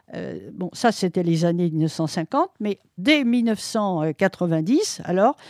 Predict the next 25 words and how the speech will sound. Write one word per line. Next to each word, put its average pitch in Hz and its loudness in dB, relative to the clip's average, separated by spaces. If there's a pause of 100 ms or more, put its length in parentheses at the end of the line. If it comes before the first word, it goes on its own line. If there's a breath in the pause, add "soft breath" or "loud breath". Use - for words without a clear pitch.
(240 loud breath)
parallèlement, 208 2
euh, 156 -2 (260 loud breath)
l'âge 202 2
d'entrée 202 0
à 208 4
l'école 185 0
maternelle 175 -2
s'est 170 -4
abaissé. 202 0 (400 soft breath)
Et 214 2
au 214 8
début 226 2
des 190 4
années 190 0
quatre-vingt-dix, 175 0
on 190 -4
peut 202 0
dire 233 2
que 175 -4 (280 soft breath)
tous 370 8
les 302 6
enfants 233 0
de 196 -2
trois 160 -2
ans 226 -4